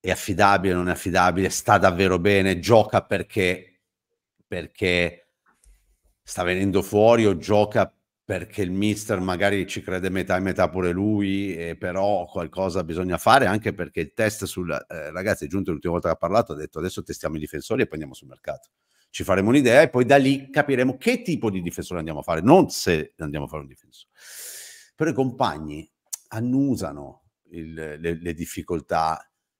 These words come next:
di, in campo, ma prima ancora che inizi la partita.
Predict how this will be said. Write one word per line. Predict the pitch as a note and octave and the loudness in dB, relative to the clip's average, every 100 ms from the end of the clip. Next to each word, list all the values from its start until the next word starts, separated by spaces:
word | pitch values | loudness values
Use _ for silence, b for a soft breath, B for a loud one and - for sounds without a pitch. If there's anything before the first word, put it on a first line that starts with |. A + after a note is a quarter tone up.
| _ _ _ | _ _ _
di, | D#2 D#2+ D#2 D#2 | -10 -8 -8 -6
in | F2+ | -6
campo, | - F2+ F2+ E2 - F#2 F#2+ | -2 -2 0 -4 -2 0 2
ma | G2+ | 0
prima | - G3 F3+ | 0 0 0
ancora | C#3+ E3+ D#3 | 0 0 -2
che | C3 | -2
inizi | C3+ - | -4 -4
la | G#2 | -8
partita. | - E2+ - F#2+ - - | -8 -10 -10 -16 -16 -20